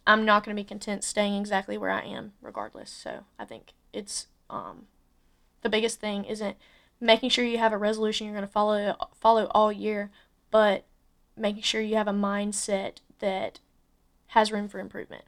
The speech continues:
if that makes sense. Someone else said they want to get married, Red Rocks. Maybe, I don't know what I'm talking about. I don't, what?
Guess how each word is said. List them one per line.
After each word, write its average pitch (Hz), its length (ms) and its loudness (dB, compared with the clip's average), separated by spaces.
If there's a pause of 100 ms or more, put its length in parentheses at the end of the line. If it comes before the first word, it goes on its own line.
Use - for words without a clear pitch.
(840)
if - 80 -20
that - 140 -18
makes 71 200 -20
sense. - 340 -20 (1600)
Someone 254 300 6
else 254 180 10
said 233 540 10 (320)
they 240 100 4
want 226 240 6
to 226 420 0 (200)
get 220 260 4
married, 214 680 4 (1000)
Red 233 340 4
Rocks. 220 680 2 (2500)
Maybe, 254 600 -2
I 269 120 -8
don't - 240 -14
know 269 120 -18
what 277 120 -16
I'm 254 100 -18
talking 262 320 -20
about. 262 400 -16
I 269 40 -20
don't, 277 140 -18 (240)
what? 294 160 -16